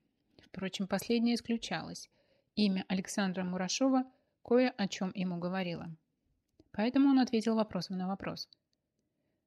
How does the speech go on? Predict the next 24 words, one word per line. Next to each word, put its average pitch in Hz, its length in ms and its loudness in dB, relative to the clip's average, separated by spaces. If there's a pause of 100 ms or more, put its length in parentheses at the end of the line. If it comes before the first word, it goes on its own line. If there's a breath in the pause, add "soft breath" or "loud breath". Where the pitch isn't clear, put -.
(120)
«Вы 208 220 2
мне 214 160 4
не 226 100 6
сказали, 214 580 2
в - 80 -14
чём, 262 140 2
собственно, 220 500 -2
дело?» 170 380 -2 (880)
«Я 185 120 -2
не 175 100 -4
хотел 277 300 -2
бы 285 100 2
говорить 185 360 2
по 185 80 -4
телефону. 202 460 -2
Прошу 208 320 -2
вас, 214 160 2
приезжайте». 202 720 -2 (1000)
«Послушайте, 180 760 -2 (300)
вы 202 200 0
будете 254 380 4
меня 220 320 2
среди 220 260 0
ночи 233 420 2